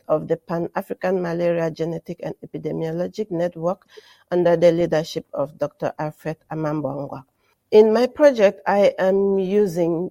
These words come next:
genomics, transcriptomics, and cell biology of invasion to, uh, approaches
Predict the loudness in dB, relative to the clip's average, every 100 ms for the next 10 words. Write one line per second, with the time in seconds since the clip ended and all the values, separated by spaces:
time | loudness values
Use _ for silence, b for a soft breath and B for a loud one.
0 | _ -2 0 2 2 0 -4 -8 -8 -6
1 | -6 -12 -8 -4 -2 -2 -4 -8 -8 -6
2 | -2 -2 0 -2 0 -2 -4 -10 -10 -12
3 | _ -8 -6 -4 -4 -6 -10 -10 -10 b
4 | b b _ -8 -4 -4 -4 -4 -2 0
5 | -2 -4 -6 -4 -6 -4 -6 -6